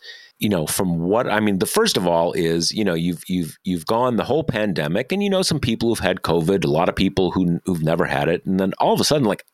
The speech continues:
everybody has it. Like, over the course of, like, a week, everybody has it. Uh, it's, it's affected my family now. Not in, not in any, you know, not in any bad way. Everything's fine. But, you know, it's kind of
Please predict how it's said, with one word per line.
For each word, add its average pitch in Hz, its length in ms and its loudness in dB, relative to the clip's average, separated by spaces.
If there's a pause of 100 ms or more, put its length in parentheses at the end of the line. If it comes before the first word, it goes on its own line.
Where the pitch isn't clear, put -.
(100)
everybody 110 540 2
has 64 280 -2
it. - 120 -10 (1120)
Like, 113 180 0
over 170 220 2
the 135 80 2
course - 260 2
of, 123 80 0
like, 117 140 0
a 92 100 4
week, 151 540 0 (160)
everybody 101 580 2
has 64 300 -2
it. - 100 -8 (260)
Uh, 110 540 2
it's, - 260 0
it's 113 280 2
affected 151 420 0
my 165 240 2
family 73 560 0
now. 62 460 -6
Not 113 160 2
in, 95 160 -2
not 92 200 2
in 82 80 0
any, 85 480 0 (360)
you 95 60 2
know, - 220 -2
not 95 160 2
in 117 120 2
any 143 160 2
bad 104 300 0
way. 87 480 0
Everything's 107 420 0
fine. 107 420 -2 (100)
But, 131 120 2
you 165 80 2
know, 107 200 2
it's 107 200 -2
kind 131 180 2
of 127 80 0